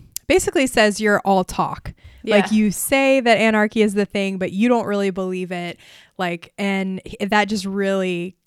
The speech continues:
Speaker 1: grinds his gears. <laughs> And he's like, "What? What do you mean? I don't actually
Speaker 2: Huh?
Speaker 1: believe it," you know?
Speaker 2: Yeah.
Speaker 1: So that's what really kind of sets them up for this whole adventure.
Speaker 2: Very good. And yes, as they, uh, right before they take off together, where, um,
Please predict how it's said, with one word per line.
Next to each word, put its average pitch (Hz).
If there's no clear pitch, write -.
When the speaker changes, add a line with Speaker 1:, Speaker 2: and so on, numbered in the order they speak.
Speaker 1:
grinds 196
his 320
gears. 349
<laughs> 294
And 294
he's 294
like, -
"What? 415
What 440
do 440
you 427
mean? 440
I 330
don't 320
actually 311
Speaker 2:
Huh? 285
Speaker 1:
believe 233
it," 208
you 214
know? 208
Speaker 2:
Yeah. 180
Speaker 1:
So 240
that's 247
what 247
really 214
kind 214
of 202
sets -
them 196
up -
for 208
this 196
whole 202
adventure. 196
Speaker 2:
Very 220
good. 180
And 220
yes, 185
as 214
they, 208
uh, 175
right 226
before 240
they 196
take 185
off 170
together, 156
where, 170
um, 170